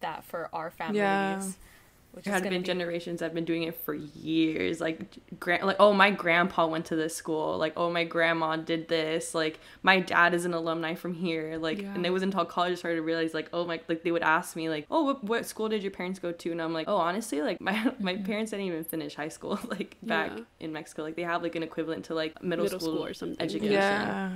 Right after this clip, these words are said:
Speaker 2: I think I can relate to all what you guys are saying, especially the education part, 'cause my <laughs> mom, the way that she would also try to teach me, because she wanted to teach me so bad, but she just couldn't understand the material, she would literally, like, get so mad at me, and she would yell at me, and that was very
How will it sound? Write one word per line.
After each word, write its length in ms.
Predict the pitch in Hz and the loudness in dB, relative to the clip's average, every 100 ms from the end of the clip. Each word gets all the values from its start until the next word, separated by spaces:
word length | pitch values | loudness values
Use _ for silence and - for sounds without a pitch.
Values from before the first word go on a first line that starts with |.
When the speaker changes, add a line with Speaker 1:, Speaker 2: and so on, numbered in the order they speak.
| 190 | 2
Speaker 2:
I 120 | 240 | 4
think 140 | 247 285 | 6 6
I 80 | 277 | 6
can 140 | 254 | 8
relate 320 | 233 233 226 | 8 8 6
to 100 | 220 | 4
all 200 | 208 202 | 6 6
what 140 | 202 196 | 6 2
you 100 | 196 | 2
guys 220 | 202 196 | 2 2
are 40 | 196 - | 0 0
saying, 160 | 202 | 0
especially 400 | 202 - 190 - | 0 0 0 2
the 120 | 208 | 2
education 600 | 202 190 208 185 - 202 | 2 0 -2 -2 -2 -2
part, 320 | 196 208 214 - | 0 2 2 0
'cause 240 | 208 196 | -2 0
my 160 | 208 202 | 2 2
<laughs> 120 | 196 | 0
mom, 340 | 185 - 220 | 0 0 2
the 120 | 233 226 | 6 10
way 140 | 226 | 12
that 140 | 240 | 12
she 120 | 254 247 | 8 6
would 120 | 233 | 6
also 680 | 196 202 202 220 214 202 - | 6 4 2 0 2 2 0
try 220 | - 214 | 0 2
to 100 | 208 | 2
teach 400 | 202 - 208 202 | 0 -2 -4 -2
me, 280 | 240 254 254 - | 0 0 0 -2
because 300 | 233 240 240 | -2 2 2
she 160 | - | 2
wanted 340 | 254 214 196 214 | 2 2 0 -2
to 40 | - | -4
teach 220 | - 202 | -6 -2
me 80 | 220 | -2
so 320 | 208 202 196 | -2 0 0
bad, 340 | 190 175 175 190 | 2 2 2 0
but 100 | 190 | -2
she 140 | 208 | -2
just 240 | 196 202 | -2 -2
couldn't 240 | - 214 208 | -4 -4 -2
understand 720 | 202 202 - - 180 185 208 | -2 -4 -4 -4 -2 -2 0
the 80 | 202 | 0
material, 680 | 196 185 - 185 196 233 | -2 -4 -4 -2 0 0
she 160 | 247 - | -2 0
would 220 | 220 226 | 4 4
literally, 380 | 202 202 220 240 | 4 4 6 4
like, 160 | 226 196 | 4 4
get 180 | 214 | 0
so 260 | - - 202 | 0 -2 0
mad 280 | 208 180 180 | 0 2 2
at 120 | 190 | 2
me, 280 | 175 180 196 | 0 0 0
and 120 | 202 | 0
she 100 | 180 | -2
would 140 | 196 185 | 0 0
yell 260 | 175 180 185 | 2 4 4
at 120 | 185 | 0
me, 380 | 180 180 202 214 | -2 0 2 0
and 260 | 202 185 | -2 -2
that 240 | 185 180 196 | 2 2 2
was 300 | 190 185 185 | -2 -4 -4
very 540 | 180 185 185 185 190 | -2 -2 0 0 -2